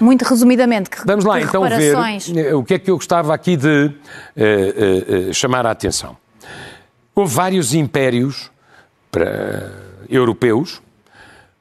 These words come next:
Speaker 2: ahm, e só um fez parcialmente aquilo que o Presidente da República sugeriu. A posição largamente maioritária,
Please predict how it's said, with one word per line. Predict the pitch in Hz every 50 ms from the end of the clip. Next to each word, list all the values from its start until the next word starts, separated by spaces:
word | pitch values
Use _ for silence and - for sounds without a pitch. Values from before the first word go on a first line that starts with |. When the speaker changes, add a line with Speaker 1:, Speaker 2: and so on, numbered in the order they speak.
| _ -
Speaker 2:
ahm, | 135 123 120 113 107 104 98 98 101 - - _ _ _ _ _ _ -
e | 175 156 156 147 139 131 131 -
só | - - - - - - 226 226 226 214 208
um | 180 180 180 180 190 247 240 - - _ _ _ _ _ _ _ _ _ _
fez | - - - - 233 220 180 147 120 - - - - - _ _ _
parcialmente | - 220 247 262 233 - - - 196 185 156 147 147 135 139 139 147 165 151 - - _ _ _
aquilo | - 143 139 - - 151 156 156 160 156 147 - - - - - - - _ -
que | -
o | 127
Presidente | - 120 113 139 139 110
da | 135
República | 104 131 120 - 135 123 - 139
sugeriu. | - - 131 101 82 82 73 65 - _ _ _ _ _ _ - - - - - - - - -
A | 139 139
posição | 135 143 135 110 165 165 - - 208 214 214 226 220 196 202 -
largamente | 120 127 147 175 196 208 208 208 180 165 170 170 170 160 127 135
maioritária, | 139 135 123 117 117 110 - 107 92 80 76 76 73 69 -